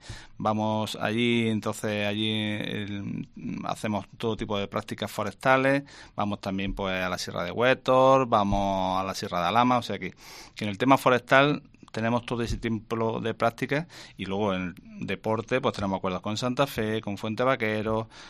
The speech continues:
con Las Gavias, con, evidentemente con Chauchina, que es nuestro pueblo, y, y entonces se hacen muchísimas prácticas. Los alumnos están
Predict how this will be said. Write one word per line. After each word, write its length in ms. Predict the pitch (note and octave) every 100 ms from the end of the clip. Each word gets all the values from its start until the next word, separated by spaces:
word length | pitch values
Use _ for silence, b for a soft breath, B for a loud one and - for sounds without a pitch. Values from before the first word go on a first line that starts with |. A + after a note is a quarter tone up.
| B _
con 460 | G2+ G#2 A2 A2+ A#2+
Las 160 | B2
Gavias, 320 | A2 G2+ G#2+
con, 340 | G#2+ F2+ F2+ E2 -
evidentemente 600 | F#2+ F#2 F#2+ G2 G2 G2
con 160 | G2+
Chauchina, 440 | - F#2+ - B2+ G#2
que 120 | G2
es 40 |
nuestro 300 | F#2+ G2 A2
pueblo, 400 | G#2 B2 A2+ E3 B B B B
y, 840 | - C3 B2 A#2+ A2 G#2+ G#2 G2 F#2+
y 140 | - G#2
entonces 760 | F#2+ F2+ - A2 A2 G2+ -
se 140 | -
hacen 260 | G2 A#2 A2+
muchísimas 560 | G2+ G2 - C3+ A2+ G2
prácticas. 420 | - - F#2 G2
Los 120 | F#2
alumnos 300 | F#2+ G#2 G#2
están 340 | - A2+ B2